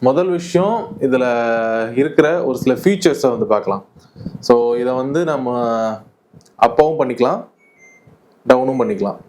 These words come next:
அப் டவுன் ஆப்ஷன் வந்து இதுல கொடுத்துருக்காங்க. So வந்து இதுல அதே நேரத்துல ஸ்லைடிங்கும் பண்ணிக்கலாம். இந்த நேரத்துல ஃபோர் வே அட்ஜஸ்டபிள்னு சொல்லுவாங்க.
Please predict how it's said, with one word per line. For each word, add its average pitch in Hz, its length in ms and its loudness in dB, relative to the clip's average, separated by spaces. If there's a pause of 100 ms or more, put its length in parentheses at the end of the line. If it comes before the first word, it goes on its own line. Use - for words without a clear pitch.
(360)
அப் 123 180 0
டவுன் 143 240 4
ஆப்ஷன் 117 260 -2
வந்து 120 140 0
இதுல 117 160 0
கொடுத்துருக்காங்க. 104 480 -2 (640)
So 127 120 4
வந்து 123 220 0
இதுல 120 180 2 (180)
அதே 127 240 0
நேரத்துல 147 300 0 (320)
ஸ்லைடிங்கும் 160 480 0
பண்ணிக்கலாம். 107 360 -4 (160)
இந்த 127 200 0
நேரத்துல 117 260 0 (800)
ஃபோர் 165 220 4
வே 160 100 2
அட்ஜஸ்டபிள்னு 135 500 0
சொல்லுவாங்க. 107 340 0